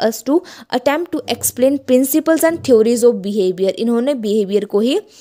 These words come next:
डेफिनेशन को ही सही माना कि it is actually the study of behavior, ठीक है। अब देख लेते हैं some definitions related to psychology। एरिस्टोटल ने क्या कहा था, एरिस्टोटल ने कौन सी डेफिनेशन दी थी, क्योंकि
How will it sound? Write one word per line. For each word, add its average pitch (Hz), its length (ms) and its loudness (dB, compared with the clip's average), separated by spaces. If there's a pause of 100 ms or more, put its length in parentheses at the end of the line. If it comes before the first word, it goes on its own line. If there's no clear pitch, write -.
(1200)
डेफिनेशन 220 600 -2
को 202 120 -4
ही 247 160 -2
सही 226 320 -2
माना 208 480 -4 (340)
कि 254 340 -8
it 220 100 -6
is 220 180 -4
actually 208 480 -4
the 277 220 0
study 196 260 -4
of 196 160 -4
behavior, 185 460 -6
ठीक 214 200 -10
है। 277 100 -4 (300)
अब 226 120 -4
देख 240 200 2
लेते 277 220 -4
हैं 269 100 0
some 262 240 0
definitions 214 640 0
related 196 360 -2
to - 80 -8
psychology। 190 800 0
एरिस्टोटल 202 520 -4
ने 226 160 0
क्या 202 200 0
कहा 196 320 -4
था, 220 260 -2
एरिस्टोटल 226 600 -2
ने 247 80 0
कौन 208 240 -2
सी 214 120 -2
डेफिनेशन 185 640 -2
दी 175 100 -6
थी, 196 180 -6 (400)
क्योंकि 240 280 -4